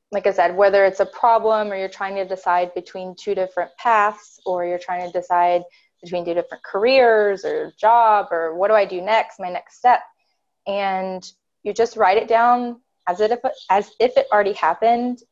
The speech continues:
and in as much detail as possible, leaving a little bit of space for receiving what you want and receiving what you need,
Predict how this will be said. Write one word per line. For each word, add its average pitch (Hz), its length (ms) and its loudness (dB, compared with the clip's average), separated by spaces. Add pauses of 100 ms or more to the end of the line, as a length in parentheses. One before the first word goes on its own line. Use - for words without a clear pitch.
and 202 240 -8 (360)
in 240 180 2
as 214 180 2
much 202 240 -4
detail 185 280 0
as 170 180 -2
possible, 170 580 0 (300)
leaving 254 400 2
a 320 40 4
little 311 220 4
bit 330 140 2
of 339 80 0
space 254 460 2
for 202 680 4 (320)
receiving 208 680 -2 (320)
what 185 200 -2
you 269 120 -2
want 220 480 0 (260)
and 202 240 -4
receiving 196 540 -2
what 185 200 0
you 175 120 -4
need, 160 400 -10